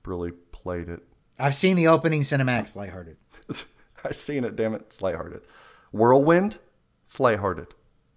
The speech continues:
Speaker 2: Mm, tornadoes are scary to me.
Speaker 1: Heist, mm, pretty lighthearted. Some of these are tricky, too. Humorous. There are a lot of pinball machines that, that's different than lighthearted. Lighthearted is carefree, la-di-da in the pasture.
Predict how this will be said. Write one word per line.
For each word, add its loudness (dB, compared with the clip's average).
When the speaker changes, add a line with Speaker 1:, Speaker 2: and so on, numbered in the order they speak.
Speaker 2:
Mm, -6
tornadoes 0
are -14
scary -10
to -20
me. -18
Speaker 1:
Heist, 0
mm, -14
pretty -8
lighthearted. -8
Some 4
of 2
these 2
are -2
tricky, 0
too. 0
Humorous. 2
There -4
are 0
a 0
lot 6
of 2
pinball 4
machines -2
that, 2
that's -2
different 0
than -4
lighthearted. -2
Lighthearted 2
is -8
carefree, -6
la-di-da -2
in -2
the -4
pasture. -2